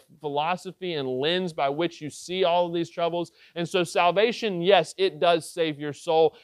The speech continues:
and that is great, and that gives us hope for life after death. But it does so much more than that. Salvation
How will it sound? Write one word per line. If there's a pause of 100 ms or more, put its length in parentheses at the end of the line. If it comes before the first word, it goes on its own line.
(100)
and
that
is
great, (160)
and
that
gives
us
hope
for
life
after
death.
But
it
does
so
much
more
than
that. (360)
Salvation